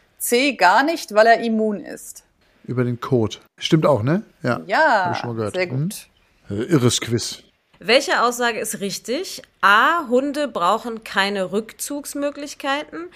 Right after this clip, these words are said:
Speaker 3: B, das Bedürfnis nach Bewegung ist rasseabhängig. C,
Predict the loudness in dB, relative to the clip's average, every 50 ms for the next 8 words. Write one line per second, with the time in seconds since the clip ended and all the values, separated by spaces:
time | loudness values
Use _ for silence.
0 | -20 -20 -20 -20 _ -18 -12 -4 -2 0 2 2 2 2 0 -2 -4 -2 -4 -4
1 | -4 0 0 0 0 0 -4 -8 -6 -6 -6 -6 -6 -6 -8 -8 -6 -2 -2 -2
2 | 0 0 0 0 0 -4 -6 -8 -8 -8 -6 -6 -6 -8 -8 -6 -4 -4 -4 -2
3 | -2 -2 0 0 0 -2 -2 -4 -4 -2 -2 -2 -4 -4 -6 -8 -14 -16 _ _
4 | -14 -8 -4 -2 0 0 0 0 0 -2